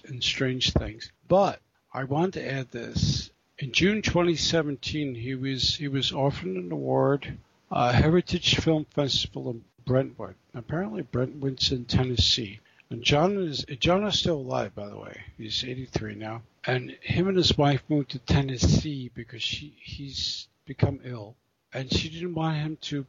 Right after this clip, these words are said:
be a resident in one of the L A actors' homes 'cause she thought there was no, uh, uh, uh, activities for older people. So they're, they're currently, uh, he, he's still around, and they're currently in, uh, Brentwood, Tennessee,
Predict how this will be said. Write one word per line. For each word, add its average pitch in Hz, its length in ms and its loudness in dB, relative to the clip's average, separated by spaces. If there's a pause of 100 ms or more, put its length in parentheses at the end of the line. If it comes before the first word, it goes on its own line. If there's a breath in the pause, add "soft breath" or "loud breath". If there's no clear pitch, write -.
be 139 600 -4
a 127 160 -4
resident 131 460 0
in 127 160 -10
one 131 120 -6
of 123 60 -10
the 120 180 -12
L 135 240 -4
A 131 300 -4 (380)
actors' 143 460 0
homes 107 440 -4
'cause 113 180 -6
she - 160 -4
thought 123 300 -4
there 131 140 -6
was 123 240 0
no, 117 220 -6 (280)
uh, 107 240 -6 (480)
uh, 95 220 -14 (440)
uh, - 260 -12 (200)
activities 156 840 -2 (380)
for 117 160 -8
older 123 300 -4
people. 110 460 -14 (260)
So 143 440 2 (200)
they're, 165 280 2
they're 170 160 2
currently, 185 840 2
uh, 139 220 -4
he, 131 160 -2 (160)
he's 143 180 0
still 175 540 2
around, 131 580 2 (280)
and 139 200 4
they're 139 120 2
currently 160 680 2
in, 151 400 0
uh, 139 180 4
Brentwood, 180 420 0
Tennessee, 156 800 -2